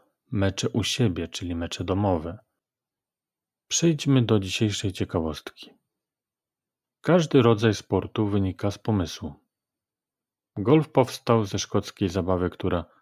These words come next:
polegała na uderzaniu kamieni, y, kijami, tak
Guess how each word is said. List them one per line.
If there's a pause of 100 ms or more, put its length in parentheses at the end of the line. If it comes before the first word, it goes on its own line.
(440)
polegała
na
uderzaniu
kamieni, (460)
y,
kijami, (460)
tak